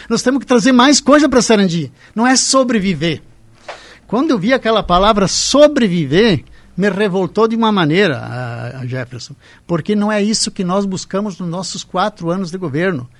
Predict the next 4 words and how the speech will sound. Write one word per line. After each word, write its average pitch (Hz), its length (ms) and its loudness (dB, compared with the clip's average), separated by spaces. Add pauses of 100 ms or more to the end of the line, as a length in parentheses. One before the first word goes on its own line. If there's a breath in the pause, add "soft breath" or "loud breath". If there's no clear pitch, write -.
(240 loud breath)
Nós 160 140 -4
buscamos 196 500 -6
protagonismo, 180 960 0
ação, 190 560 2